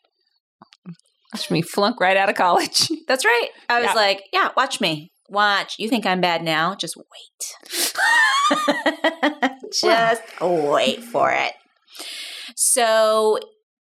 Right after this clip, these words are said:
Speaker 2: we're recording this in January. Grades came out for most kids, like,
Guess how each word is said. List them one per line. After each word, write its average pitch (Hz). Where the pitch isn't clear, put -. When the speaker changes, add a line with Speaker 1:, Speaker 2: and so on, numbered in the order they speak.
Speaker 2:
we're 185
recording 233
this 196
in 214
January. 160
Grades 180
came 180
out 160
for 185
most 359
kids, 190
like, 156